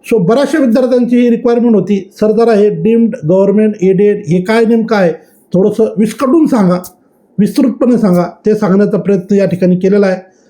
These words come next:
अ, मला वाटतं हा व्हिडिओ आपल्याला आवडेल. आवडला असेल तर या व्हिडिओला लाईक करा आणि गरजू मुलांना हा व्हिडिओ नक्की शेअर करा.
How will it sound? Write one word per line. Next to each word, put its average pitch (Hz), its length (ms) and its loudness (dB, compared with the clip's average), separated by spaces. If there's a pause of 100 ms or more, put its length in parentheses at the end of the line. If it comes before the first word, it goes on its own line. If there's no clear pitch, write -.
(480)
अ, 165 240 2
मला 170 180 0
वाटतं 196 260 0
हा 185 220 2
व्हिडिओ 175 240 2
आपल्याला 180 300 0
आवडेल. 180 320 0
आवडला 185 340 2
असेल 185 280 -2
तर 190 60 0
या 180 60 2
व्हिडिओला 165 320 2
लाईक 170 280 0
करा 196 160 0 (360)
आणि 175 120 2
गरजू 190 280 0
मुलांना 208 300 2
हा 180 60 2
व्हिडिओ 170 220 0 (140)
नक्की - 280 -4
शेअर 135 220 -2
करा. 120 160 -8